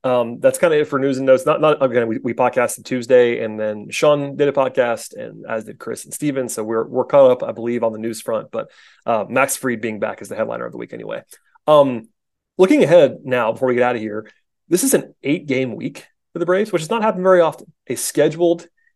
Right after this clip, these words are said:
eight-game week because there was a, uh, a made-up doubleheader, which will be happening on Saturday. But first, they play four games in Pittsburgh, a team that the Braves have not seen this year. And, uh, Scott, they're not very good.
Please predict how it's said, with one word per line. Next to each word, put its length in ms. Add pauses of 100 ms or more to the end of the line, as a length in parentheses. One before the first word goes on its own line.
(180)
eight-game 420
week 200
because 240
there 120
was 140
a, 280 (320)
uh, 180
a 60
made-up 540 (220)
doubleheader, 640 (280)
which 160
will 60
be 80
happening 360
on 160
Saturday. 380
But 140
first, 340
they 80
play 240
four 360
games 560 (420)
in 180
Pittsburgh, 560 (420)
a 60
team 240
that 100
the 60
Braves 180
have 60
not 140
seen 280
this 220
year. 280
And, 220
uh, 300
Scott, 340
they're 120
not 260
very 160
good. 240